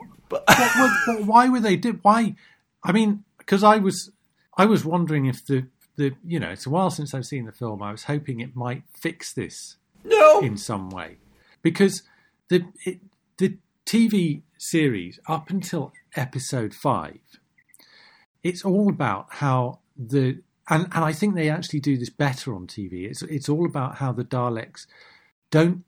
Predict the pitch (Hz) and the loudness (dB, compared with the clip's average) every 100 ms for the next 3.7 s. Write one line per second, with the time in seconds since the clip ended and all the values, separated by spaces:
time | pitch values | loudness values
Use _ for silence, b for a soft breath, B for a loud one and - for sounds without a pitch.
0 | - 170 160 139 123 - - - 147 170 | -2 0 0 -2 -6 -10 -18 -10 -6 -2
1 | 120 90 95 104 98 - - 117 98 92 | -4 -6 -8 -8 -8 -8 -6 -6 -6 -10
2 | 90 - - 160 208 202 196 202 - 170 | -12 -12 -8 -6 -6 -4 -2 -2 0 -2
3 | 117 87 90 - 123 104 | -2 -8 -18 -10 -6 -6